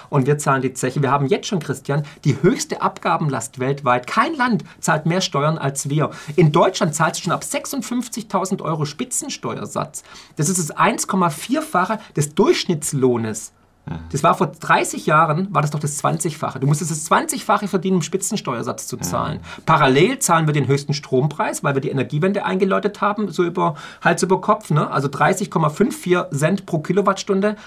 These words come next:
Speaker 1: Auch hier sind wir Spitzenreiter, Champions. Und natürlich sehen wir auch, dass der Staat immer weitere Abgaben initiiert und weitere Abgaben kommen werden.
Speaker 2: Mhm.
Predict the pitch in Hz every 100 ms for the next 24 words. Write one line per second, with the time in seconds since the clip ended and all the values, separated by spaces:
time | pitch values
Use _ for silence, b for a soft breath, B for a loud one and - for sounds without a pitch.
0 | B 147 - 190 202 190 185 - 196 -
1 | 190 180 180 185 185 156 170 - 208 220
2 | - B B B 190 262 - B B 208
3 | 208 202 208 185 175 196 202 175 190 151
4 | 165 - 151 156 - 196 185 147 151 160
5 | - 147 - 147 151 156 147 - 131 151
6 | 185 147 143 - 147 147 151 147 - 139
7 | - 139 - 123 113 113 104 117